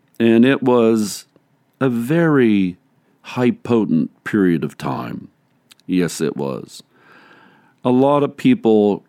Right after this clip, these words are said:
like in the Jesus People movement, some of the survivors of that are leaders in the body of Christ today. Some of the people in that period of time in nineteen eighty-eight and that birth of the modern prophetic movement,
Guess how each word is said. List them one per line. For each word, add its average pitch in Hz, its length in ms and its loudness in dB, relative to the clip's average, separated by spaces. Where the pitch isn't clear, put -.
like 117 220 -2
in 104 80 2
the 101 80 0
Jesus 147 420 -2
People 98 360 -2
movement, 87 440 -2
some 135 220 2
of 120 80 0
the 120 100 2
survivors 107 680 -2
of 95 80 -2
that 139 220 0
are 110 120 0
leaders 113 420 0
in 87 120 0
the 90 60 -2
body 90 260 -2
of 80 100 -6
Christ 95 320 -4
today. 101 380 -4
Some 123 320 2
of 120 60 4
the 117 60 2
people 123 440 2
in 113 120 4
that 120 240 -2
period 98 320 2
of 87 120 -6
time 92 320 -2
in 85 160 -2
nineteen 107 520 0
eighty-eight 107 640 2
and 90 160 -2
that 85 300 -6
birth 107 400 -2
of 95 160 -2
the 90 80 -4
modern 95 440 0
prophetic 104 440 -2
movement, 104 420 0